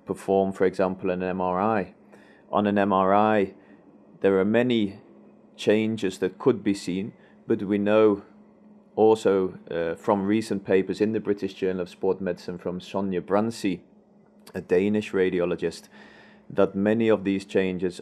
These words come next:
are also found in asymptomatic soccer players.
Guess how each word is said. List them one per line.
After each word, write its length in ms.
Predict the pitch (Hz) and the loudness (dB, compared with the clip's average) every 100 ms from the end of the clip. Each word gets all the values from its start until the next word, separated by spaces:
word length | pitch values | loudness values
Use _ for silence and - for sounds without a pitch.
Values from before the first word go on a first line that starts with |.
| - | -2
are 160 | 90 - | -2 2
also 480 | 104 107 107 98 | 4 4 4 0
found 540 | 95 - 92 85 87 - | 0 0 -2 -2 -6 -10
in 180 | - 90 - | -10 -8 0
asymptomatic 840 | 92 92 101 87 90 92 - 80 | 0 0 -4 -4 -4 -4 -6 -10
soccer 300 | - 85 - | -4 -4 -4
players. 520 | 98 98 113 151 - | -4 -4 -4 -6 -10